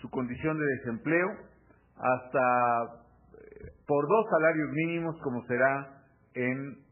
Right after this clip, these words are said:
el caso específico del primer proyecto que estamos lanzando. Segundo, el programa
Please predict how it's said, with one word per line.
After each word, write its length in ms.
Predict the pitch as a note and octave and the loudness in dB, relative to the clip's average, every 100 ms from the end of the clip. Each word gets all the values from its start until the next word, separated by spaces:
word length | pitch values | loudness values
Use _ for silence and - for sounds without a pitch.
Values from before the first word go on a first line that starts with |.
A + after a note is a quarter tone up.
| - | -8
el 420 | A2+ G#2 G#2 G2+ | -4 -4 -6 0
caso 400 | E3+ E3 E3 D3+ B2 | 2 2 0 -6 -6
específico 840 | A#2 G#2 D3+ C3+ B2+ - B2 A#2+ - _ _ - | -8 -6 -6 -8 -8 -6 -8 -10 -20 _ _ -18
del 960 | G#2 G#2 G2+ G2+ G2 F2+ - G#2+ G2+ | -8 -2 -2 -2 -4 -6 -10 -8 -8
primer 340 | - B2 C#3+ C#3 - - | -4 -2 0 -2 -6 -16
proyecto 640 | - A#2 A2+ B2+ - B2+ - | -6 -4 -2 -4 -4 -8 -8
que 60 | A2+ | -6
estamos 320 | - A2 G#2 | -4 -2 -4
lanzando. 420 | F2+ D#2 E2 - _ _ _ _ _ | -8 -10 -18 -20 _ _ _ _ _
Segundo, 560 | D#3 D#3 G#3+ F#3+ - - - _ _ _ - _ _ _ | -2 0 0 0 -4 -10 -20 _ _ _ -20 _ _ _
el 140 | C3 B2+ | -8 -4
programa 460 | D#3 D3+ F#3+ G#3 | -2 4 4 4